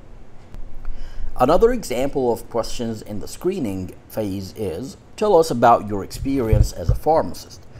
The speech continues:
Now here they're trying to get to know the pharmacist you. A sample answer would be, "My most recent experience as a pharmacist was with Cleveland Clinic, where I worked as a clinical pharmacist for the last six years.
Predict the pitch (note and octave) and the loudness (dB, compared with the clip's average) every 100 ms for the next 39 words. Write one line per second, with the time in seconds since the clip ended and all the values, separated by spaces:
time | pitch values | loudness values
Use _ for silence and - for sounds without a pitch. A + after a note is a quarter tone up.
0 | - - - G2+ G2+ F#2 D#3+ F#3 D#3+ B2 | -18 -12 -4 -2 -2 -2 2 2 2 -2
1 | G#2 - C3 C3+ - G#2+ - - A2 G#2+ | -4 -2 -2 -2 -6 -4 -4 -4 -2 -2
2 | G2+ - - - D#3 E3 D#3+ A#2+ - F2 | -2 -6 -10 4 8 8 6 2 -2 -8
3 | - - - - - G2 G2 D2 B1 - | -10 -16 -20 -18 -8 -4 -2 -4 -8 -14
4 | - - - - - - - - - - | -14 -16 -18 -20 -20 -20 -20 -20 -20 -18
5 | - - F#3 - F3+ - A3 - B2+ C#3 | -16 -8 -6 2 2 4 -2 -2 -4 -4
6 | C#3 A#2+ F#2+ F#2 - G2+ F2+ F#2 F#2 F#2 | -4 -4 -4 -6 -8 -8 -6 -6 -6 -8
7 | - - - - - - - E3 G3 G#3 | -12 -18 -18 -10 -4 -4 -2 -2 2 2
8 | G3+ - E3 D3 B2 G#2+ - B2 G#2+ F#2+ | 0 -2 -4 -4 -4 -6 -6 -4 -2 -4
9 | F#2+ F2 - D#3 E3+ D3 B2 - - A#2 | -4 -8 -4 4 4 4 0 -2 -4 -2
10 | G2+ F#2 F2+ F#2 - - F#2+ F2+ - F#3 | 2 2 2 2 2 2 -2 -2 0 2
11 | F#3+ C3 G#2+ G2 - B2+ E2+ - - - | 2 0 0 -4 -6 -6 -6 -8 -8 -6
12 | - B2+ B2+ C3+ F3+ F3+ F3+ - B2 - | 0 4 4 4 4 2 2 0 0 0
13 | G3+ A3+ B3 - C3+ A#2 G#2+ - A2+ - | 0 0 -2 4 4 4 2 -6 -6 -4
14 | G#2+ A2 A2 G#2+ - - G#2 - - E3+ | -2 2 2 2 2 0 -2 -4 -4 -2
15 | G#2+ - - | 0 0 -2